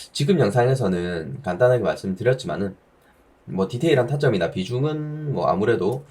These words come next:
저를 계속 구독해 주시고 활발히 참여하실 분들에게 알려드리는 게 당연하겠죠.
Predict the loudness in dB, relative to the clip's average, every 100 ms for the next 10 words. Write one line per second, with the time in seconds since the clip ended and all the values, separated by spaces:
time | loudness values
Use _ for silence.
0 | -20 -20 -16 -4 -2 0 -4 -4 -6 -2
1 | -4 -4 -4 -2 -2 -6 -10 _ -2 2
2 | 4 2 0 -2 0 0 0 0 -2 -4
3 | -2 -2 -2 -2 -2 -4 -6 -8 -8 -8
4 | -6 -6 -6 -4 -2 -2 0 0 2 0
5 | -2